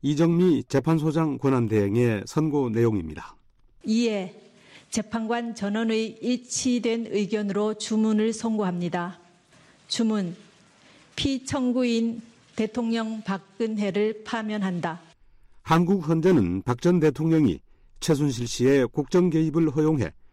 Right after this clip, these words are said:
Speaker 1: 대통령으로서의 권한을 남용했다고 밝혔습니다. 박 전 대통령은 공무상 비밀이 담긴 자료를 최 씨에게 전달해 내용을 수정하거나 일정을 조정하는 등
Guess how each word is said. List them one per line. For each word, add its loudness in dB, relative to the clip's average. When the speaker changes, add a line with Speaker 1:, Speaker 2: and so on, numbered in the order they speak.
Speaker 1:
대통령으로서의 4
권한을 2
남용했다고 0
밝혔습니다. -8
박 0
전 4
대통령은 4
공무상 2
비밀이 2
담긴 2
자료를 4
최 0
씨에게 0
전달해 0
내용을 6
수정하거나 0
일정을 4
조정하는 0
등 4